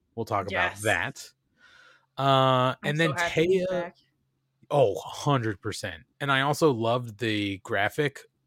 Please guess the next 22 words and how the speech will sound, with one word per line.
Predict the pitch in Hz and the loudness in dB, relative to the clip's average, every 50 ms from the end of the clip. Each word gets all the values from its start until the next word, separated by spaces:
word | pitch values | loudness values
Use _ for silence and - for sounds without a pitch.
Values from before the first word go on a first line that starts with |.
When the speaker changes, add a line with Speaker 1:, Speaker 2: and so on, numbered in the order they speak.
| _ _ - | _ _ 0
Speaker 1:
It | 127 120 107 - | 0 0 0 0
says, | - 123 113 101 101 | -2 -2 -2 -2 -2
uh, | 107 98 92 107 | -2 -2 -2 -4
"Stu | 110 - - 135 127 | -6 -6 -4 -2 0
Grayson | 117 131 131 127 - - 135 127 | 2 4 2 2 2 -2 -4 -4
is | 120 104 | -4 -4
all | 104 123 123 120 120 110 | -2 -2 0 0 0 0
elite | 104 113 113 113 110 - - | -2 -2 -2 -2 -2 -4 -4
again." | 120 110 98 92 101 104 | -4 -2 -2 -2 0 0
Speaker 2:
Again. | 240 226 - 254 233 220 233 240 247 254 - | 2 4 4 6 6 6 4 4 2 2 2
<laughs> | - - - - 311 185 - | 2 2 2 -4 -4 2 4
Yeah. | - 302 - - 269 - - 269 - _ | 4 6 8 6 4 6 4 0 -2 _
Speaker 1:
<laughs> | _ - 214 | _ -2 -2
Just | 196 - - - _ _ _ _ | -2 -2 -4 -14 _ _ _ _
Speaker 2:
He | - 247 262 | -2 -2 0
should | - - - 233 226 | 0 2 4 6 6
Speaker 1:
so | 160 151 | 6 6
Speaker 2:
be. | 190 185 | 4 4
Speaker 1:
great. | 123 120 113 117 - _ _ _ - | 2 0 0 -4 -8 _ _ _ 2
Speaker 2:
That | 240 240 254 | 4 4 6
guy's | - 196 175 208 165 | 4 2 0 0 -2
awesome. | 160 165 170 165 - 175 170 170 170 - | -2 -2 -2 -4 -4 -8 -10 -10 -12 -4